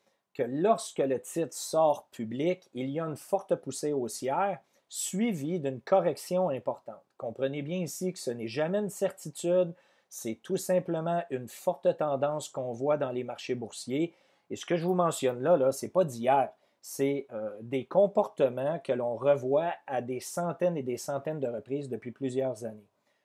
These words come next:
particulièrement lorsque le titre a beaucoup, beaucoup d'attention médiatique. Donc, il est normal que certaines personnes qui ont payé moins cher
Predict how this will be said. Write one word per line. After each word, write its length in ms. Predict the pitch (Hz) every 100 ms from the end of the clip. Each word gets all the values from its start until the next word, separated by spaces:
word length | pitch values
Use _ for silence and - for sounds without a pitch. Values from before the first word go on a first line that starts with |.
| _
particulièrement 800 | 220 226 - 226 190 139 135 185
lorsque 360 | 180 160 - -
le 200 | 123 110
titre 460 | - - 156 185 _ _ _
a 120 | 131 123
beaucoup, 520 | 127 139 208 202 190
beaucoup 280 | 143 139 180
d'attention 640 | 135 131 123 113 143 147
médiatique. 640 | 135 117 117 110 - - _ _ _ _
Donc, 360 | 120 135 135 113 _ _
il 140 | 107 123
est 60 |
normal 540 | 139 156 180 214 220 190
que 100 | 185
certaines 460 | - 147 165 151
personnes 400 | 147 143 160 165
qui 100 | 147
ont 80 | 131
payé 300 | 117 127 123
moins 240 | 127 135
cher 420 | 131 170 170 175